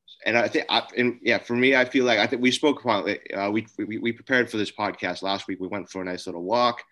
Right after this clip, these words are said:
It's pretty cold, but that's okay. <laughs> And I said that, like, the, the way that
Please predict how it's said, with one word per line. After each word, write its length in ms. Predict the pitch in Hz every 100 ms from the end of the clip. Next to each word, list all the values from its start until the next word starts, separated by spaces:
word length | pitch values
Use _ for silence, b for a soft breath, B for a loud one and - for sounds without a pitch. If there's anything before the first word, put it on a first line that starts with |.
| _ _
It's 80 |
pretty 200 | - 110
cold, 300 | 92 117 110
but 60 | 90
that's 180 | 92 -
okay. 360 | 90 123 120 117
<laughs> 1200 | - 285 - 392 - 440 381 - 370 330 311 277 -
And 100 | 131
I 80 | 139
said 220 | 156 165
that, 180 | 143 135
like, 160 | 127 120
the, 120 | 117 - _ -
the 80 | 123
way 180 | 139 143
that 320 | 131 117